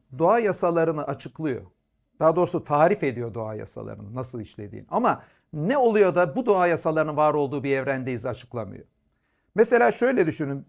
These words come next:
bütün evreni biz gözlerimizle görüyoruz. Bütün bilim gözlerimizle görmemiz sayesinde mümkün. Şu kadarcık bir gözün içine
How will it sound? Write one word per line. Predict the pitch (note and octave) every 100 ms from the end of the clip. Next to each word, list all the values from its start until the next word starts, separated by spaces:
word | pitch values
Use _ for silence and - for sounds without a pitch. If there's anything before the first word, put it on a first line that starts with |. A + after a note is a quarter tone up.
| -
bütün | D#3 - D#4+
evreni | A3 G3 F#3+
biz | F#3+ E3
gözlerimizle | F3+ D#3+ F3+ F3+ D#3 E3
görüyoruz. | D#3 D3+ C3+ A#2
Bütün | C#3+ C4 G#3+
bilim | F#3+ G3+
gözlerimizle | E3 E3 F3 F3+ E3 E3
görmemiz | D3+ D3 C#3+ D3+ D3
sayesinde | C#3+ C3 B2 A#2+ B2+ A#2
mümkün. | A2 G#2+ - A#2+ _ _ _
Şu | - E4+
kadarcık | C#4+ G#3 F#3+ D#3 F3
bir | F3+ D#3+
gözün | E3+ E3 F3+
içine | D#3 - D3+ G3+